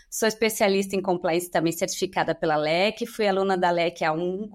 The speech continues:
alguns anos atrás e me considero uma filha da Lec. E a minha trajetória desde a formação na área do direito, né, na, na faculdade,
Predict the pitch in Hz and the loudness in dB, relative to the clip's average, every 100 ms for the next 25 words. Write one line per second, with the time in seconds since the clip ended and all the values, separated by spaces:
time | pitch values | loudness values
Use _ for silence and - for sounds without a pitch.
0 | 254 285 - 233 233 302 349 294 262 240 | 0 0 2 0 2 2 4 4 4 2
1 | 214 214 175 180 - - _ _ _ - | 0 2 0 0 -2 -10 _ _ _ -20
2 | - 214 220 220 214 208 226 233 220 196 | -4 0 2 4 2 0 -2 -2 0 2
3 | 247 285 247 220 208 196 185 151 175 196 | 4 2 2 -2 -2 2 2 0 -2 -4
4 | 254 - - - - 262 269 277 277 277 | -8 -10 -20 -20 -6 0 2 4 4 4
5 | 302 311 277 277 269 226 262 220 233 254 | 2 2 2 0 2 2 2 0 2 2
6 | 277 233 226 214 202 208 - - 254 277 | 0 0 0 2 2 0 -4 0 2 2
7 | 254 247 - 220 262 294 233 196 190 185 | 0 0 2 4 4 2 2 2 2 2
8 | 202 196 196 190 175 202 262 - 196 170 | 0 -2 -4 -2 0 0 0 -2 0 2
9 | 180 175 170 170 175 170 202 254 214 185 | 2 2 0 0 0 0 -2 0 2 2
10 | 185 220 277 | 2 0 -4